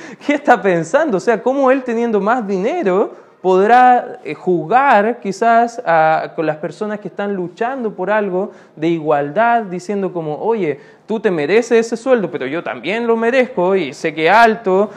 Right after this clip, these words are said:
y que no trabajo tanto, pero bueno, si no lo hago, igual voy a tener que hacer algo que no es legal,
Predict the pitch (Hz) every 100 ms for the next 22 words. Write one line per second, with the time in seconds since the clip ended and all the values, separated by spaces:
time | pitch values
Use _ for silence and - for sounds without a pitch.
0 | - - 139 147 165 170 170 180 175 151
1 | 202 240 220 220 160 156 151 214 175 143
2 | - 147 180 175 208 262 226 196 220 -
3 | - 151 156 202 208 202 156 160 202 196
4 | 190 175 196 196 160 151 202 190 190 196
5 | 185 165 147 147 208 240 233 240 285 202
6 | 202